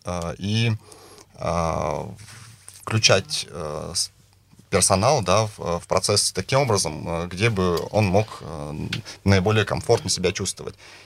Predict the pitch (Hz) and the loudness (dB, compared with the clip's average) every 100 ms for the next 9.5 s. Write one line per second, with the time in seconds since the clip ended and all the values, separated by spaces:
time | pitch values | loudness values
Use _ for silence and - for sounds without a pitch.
0 | - 90 101 101 101 104 101 76 82 92 | -10 -4 -2 0 2 4 4 2 2 4
1 | 90 90 87 - - - 110 101 92 - | 4 2 -2 -8 -16 2 4 4 2 -4
2 | 90 90 - 104 92 85 - 120 - 92 | -4 -4 -2 0 0 0 0 -2 0 -2
3 | 82 - _ _ _ - 87 87 92 92 | -2 -4 _ _ _ 0 4 4 4 2
4 | 95 95 90 - - 85 82 - 107 117 | 4 4 2 -2 -4 -2 0 2 2 2
5 | 110 85 90 85 - - - - - 90 | 2 2 0 0 -2 -4 -6 -12 -14 -14
6 | 87 92 87 87 98 90 90 92 95 95 | -4 -2 0 0 0 4 4 4 2 0
7 | - 73 69 65 62 95 - - 95 95 | -2 -4 -2 -4 -6 -12 -6 0 2 0
8 | - 98 - 80 - - 90 82 - 104 | -2 -4 -6 -4 -2 2 4 4 2 2
9 | 101 95 90 80 | 2 -2 -4 -10